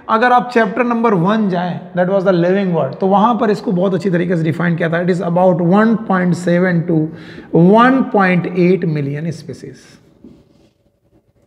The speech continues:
ये discovered species हैं जो हमने अब तक ढूंढी है, यानी लगभग सत्रह से अठारह लाख स्पीशीज हैं जो discovered हैं। अभी ये भी डेटा कोई फिक्स नहीं है, क्योंकि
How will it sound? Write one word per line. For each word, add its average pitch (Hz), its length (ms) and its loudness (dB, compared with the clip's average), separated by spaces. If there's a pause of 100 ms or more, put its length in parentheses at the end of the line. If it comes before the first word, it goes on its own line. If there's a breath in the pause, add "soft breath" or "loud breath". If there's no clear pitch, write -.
(760 soft breath)
ये 247 160 8
discovered 185 800 4
species 156 520 -6
हैं 214 180 -6
जो 208 100 -6
हमने 147 300 -6
अब 147 120 -8 (100)
तक 185 60 -6
ढूंढी 123 400 -6
है, - 260 -16 (1600 loud breath)
यानी 233 180 4
लगभग 226 420 4
सत्रह 269 600 0
से 262 160 0
अठारह 202 640 2
लाख 190 600 0
स्पीशीज 185 560 -8
हैं 175 340 -8
जो 185 120 -2
discovered 151 600 -4
हैं। 175 60 4
अभी 226 240 2
ये 233 80 2
भी 247 100 0
डेटा 202 280 4
कोई 214 240 -2
फिक्स 180 340 -10
नहीं 151 180 -12
है, 131 100 -18
क्योंकि 175 320 -6